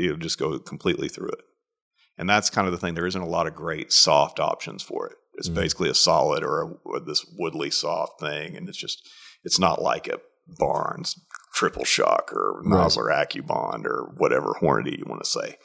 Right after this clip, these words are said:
Speaker 1: It's just not the same.
Speaker 2: Mm.
Speaker 1: So, so that's kind of that one downfall. If the, maybe if there was a little bit better, then I, then you could say it is. But, uh, Wounded and Lost, I think I've only been, I've only had, like,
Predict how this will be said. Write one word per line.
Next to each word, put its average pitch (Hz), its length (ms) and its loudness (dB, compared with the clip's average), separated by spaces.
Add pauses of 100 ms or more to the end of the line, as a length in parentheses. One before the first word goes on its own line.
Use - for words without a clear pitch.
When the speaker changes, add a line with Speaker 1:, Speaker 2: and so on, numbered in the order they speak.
(260)
Speaker 1:
It's - 120 -4
just 85 180 -2
not 69 220 -4
the - 80 -8
same. 50 300 -2 (380)
Speaker 2:
Mm. 80 100 -2
Speaker 1:
So, 87 240 2
so 87 240 0 (340)
that's - 280 2
kind 110 280 -2
of 160 200 -8 (220)
that 87 220 -6
one 87 240 -12
downfall. 90 840 -10
If - 160 -18
the, - 80 -20
maybe 92 260 -6
if 90 80 -12
there 90 100 -6
was 87 500 0
a 113 40 -8
little 120 200 -8
bit 113 160 -6
better, 123 460 4
then 92 140 -8
I, 80 180 -6
then 92 140 -10
you 80 60 -8
could - 80 -8
say 87 160 -2
it 87 80 -2
is. 95 240 0
But, 82 180 -10 (260)
uh, 85 260 -4
Wounded 110 380 2
and 98 100 0
Lost, 95 380 0
I 73 40 -8
think 80 220 -8
I've 82 120 -4
only 82 200 -6
been, 80 360 -2 (500)
I've 85 80 -4
only 82 180 0
had, 78 320 -2
like, 73 240 -2